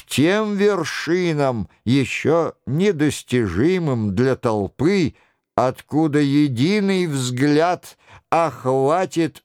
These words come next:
во всей её полноте правду, одну,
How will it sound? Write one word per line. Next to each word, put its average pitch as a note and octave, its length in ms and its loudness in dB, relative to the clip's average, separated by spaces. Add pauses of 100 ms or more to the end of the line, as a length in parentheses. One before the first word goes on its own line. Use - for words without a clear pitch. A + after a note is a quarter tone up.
во C#3+ 360 2
всей G#3+ 680 -2
её F#3+ 480 0
полноте E3 960 -2
правду, A#2+ 1080 -2 (640)
одну, A2+ 880 0